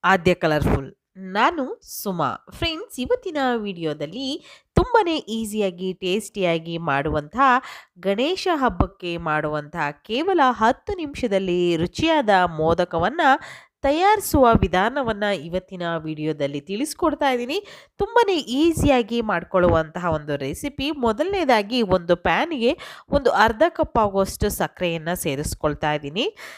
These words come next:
ಸಕ್ಕರೆಯನ್ನ ಹಾಕಿದ ನಂತರ ಅದೇ ಕಪ್ಪಿನ ಅಳತೆಯಲ್ಲಿ ಎರಡು ಕಪ್ ಆಗುವಷ್ಟು ಹಾಲನ್ನ ಸೇರಿಸ್ಕೊಳ್ಳೋಣ. So, ಕಾಯಿಸಿ, ಆ, ಆರಿಸಿರುವಂತಹ ಒಂದು ಹಾಲು. So, ಹಾಲು ಎರಡು ಕಪ್ ಆಗುವಷ್ಟು ತಗೊಂಡಿದ್ದೀನಿ.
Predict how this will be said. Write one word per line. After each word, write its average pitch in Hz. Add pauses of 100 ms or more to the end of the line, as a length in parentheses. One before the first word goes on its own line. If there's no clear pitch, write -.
(120)
ಸಕ್ಕರೆಯನ್ನ 311
ಹಾಕಿದ 220
ನಂತರ 208 (200)
ಅದೇ 214
ಕಪ್ಪಿನ 247 (200)
ಅಳತೆಯಲ್ಲಿ 175 (300)
ಎರಡು 269
ಕಪ್ -
ಆಗುವಷ್ಟು 185
ಹಾಲನ್ನ 180
ಸೇರಿಸ್ಕೊಳ್ಳೋಣ. 156 (220)
So, 247
ಕಾಯಿಸಿ, 277 (360)
ಆ, 175
ಆರಿಸಿರುವಂತಹ 196 (100)
ಒಂದು 185
ಹಾಲು. 156 (380)
So, 196
ಹಾಲು 190
ಎರಡು 170 (520)
ಕಪ್ -
ಆಗುವಷ್ಟು 156
ತಗೊಂಡಿದ್ದೀನಿ. 147